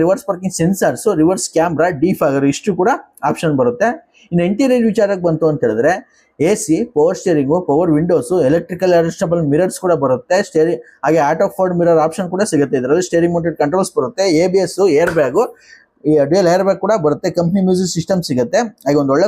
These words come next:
ಕ್ವಾಲಿಟಿ ಇರುವಂತ ಲೆದರ್ ಸೀಟ್ಸ್ ಹಾಕ್ಸಿದ್ದಾರೆ, ಯಾವುದೇ ವೇರಿಯಂಟ್ ಏನಿಲ್ಲ, ತುಂಬಾ neat and ಕ್ಲೀನ್ ಆಗಿ ಗಾಡಿನ ಮೇಂಟೈನ್ ಮಾಡಿದ್ದಾರೆ ಅಂತಾನೆ ಹೇಳ್ಬೋದು. ಇನ್ನ ಈ ಗಾಡಿ ಓಡಿರೋದು ಬಂದು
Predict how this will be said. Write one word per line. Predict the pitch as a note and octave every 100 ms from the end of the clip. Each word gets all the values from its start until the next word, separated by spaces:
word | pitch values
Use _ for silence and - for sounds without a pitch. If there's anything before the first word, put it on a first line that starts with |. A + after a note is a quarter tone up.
| -
ಕ್ವಾಲಿಟಿ | D#3+ G3 F#3
ಇರುವಂತ | F3 F3 F3+
ಲೆದರ್ | E3+ G3 -
ಸೀಟ್ಸ್ | G3+ -
ಹಾಕ್ಸಿದ್ದಾರೆ, | C#3+ - C3+ F#3 D3+
ಯಾವುದೇ | D3 A#3 G3+
ವೇರಿಯಂಟ್ | E3 D3 C3+
ಏನಿಲ್ಲ, | B2+ D3+ D#3+
ತುಂಬಾ | D#3+ E3 D3+
neat | F#3 F#3+
and | F3+
ಕ್ಲೀನ್ | E3+ E3
ಆಗಿ | E3 C#4 - B2+
ಗಾಡಿನ | D3 D#3 C3+
ಮೇಂಟೈನ್ | E3+ F#3+ F#3
ಮಾಡಿದ್ದಾರೆ | D#3+ C#3+ C3+ B2+
ಅಂತಾನೆ | D#3 A3 - - - _ -
ಹೇಳ್ಬೋದು. | E3 C3 C3 A#3 - _ _ _ _ _ _ _ _ -
ಇನ್ನ | G#3 F3 G#3+ A3+ - _
ಈ | F3
ಗಾಡಿ | F3 A#3+ G#3+
ಓಡಿರೋದು | B3 C4+ A#3 D#3+
ಬಂದು | C#3+